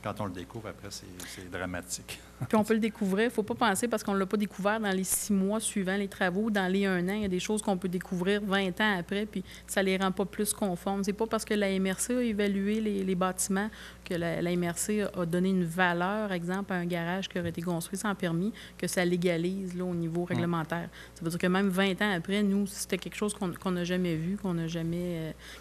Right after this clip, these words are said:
Speaker 2: qui a jamais été porté à notre attention, ben, la construction n'est pas plus conforme et dans le cas,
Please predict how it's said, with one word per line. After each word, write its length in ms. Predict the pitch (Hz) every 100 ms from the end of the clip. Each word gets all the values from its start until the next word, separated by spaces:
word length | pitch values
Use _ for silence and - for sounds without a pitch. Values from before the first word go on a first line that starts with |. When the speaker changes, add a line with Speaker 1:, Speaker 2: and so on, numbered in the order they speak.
| -
Speaker 2:
qui 100 | 170
a 40 |
jamais 280 | 165 165 175
été 180 | 165 175
porté 340 | 185 - -
à 60 | 196
notre 240 | 175 -
attention, 520 | 175 190 175 143 185
ben, 160 | 233 202 - - - - -
la 200 | 151 165
construction 440 | 185 170 170 -
n'est 100 | 202
pas 120 | 185
plus 240 | 170 180 175
conforme 640 | - 165 127 185 190 190 - 160
et 180 | 180
dans 140 | 170 165
le 80 | 151
cas, 200 | 185